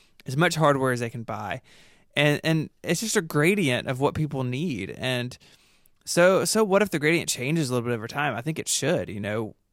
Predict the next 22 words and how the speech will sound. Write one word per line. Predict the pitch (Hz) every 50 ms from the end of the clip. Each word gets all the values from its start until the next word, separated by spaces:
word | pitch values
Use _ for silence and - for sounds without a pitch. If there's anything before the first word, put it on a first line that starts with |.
| _ _ -
I-, |
if | - 135 - - 147 -
you | - 170 175
looked | 156 165 165 156 -
at | 147 135 113 - _ _ _ _ _ _ _ _ _ _ _ _ _ _ _ _ _ _ _ _ - - _
Federico, | - - 156 139 139 123 139
like | 131 120 - 127 -
you, | 139 135
for | - 123
example, | 123 127 120 117 110 117 113 - - -
as | 139 131
someone | - - 151 147 143 143 139
who | 139 139 131 123
is | 123 120
a | 120
writer | 110 110 117 120 139 160 151 123 120 107
and | 110 113
an | -
editor | - 127 156 156 127 117 117
for | - - 104
a | 107
living, | 90 95 98 95 98 131 139